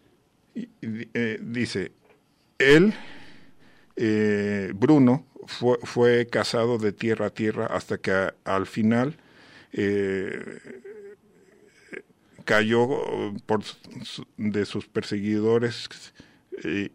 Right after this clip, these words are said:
y, y, y les, eh, profirió invectivas. Por esto, él fue,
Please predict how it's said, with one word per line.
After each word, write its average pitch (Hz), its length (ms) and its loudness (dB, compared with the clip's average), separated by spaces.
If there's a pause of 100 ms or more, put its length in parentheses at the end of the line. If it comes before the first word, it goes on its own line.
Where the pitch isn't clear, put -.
y, 117 80 -6
y, 98 840 -6 (220)
y 101 160 -6
les, 98 380 -8
eh, 90 400 -6 (280)
profirió 110 720 -2
invectivas. 98 920 -4 (760)
Por 113 180 4
esto, 139 420 2
él 123 160 4
fue, 123 520 0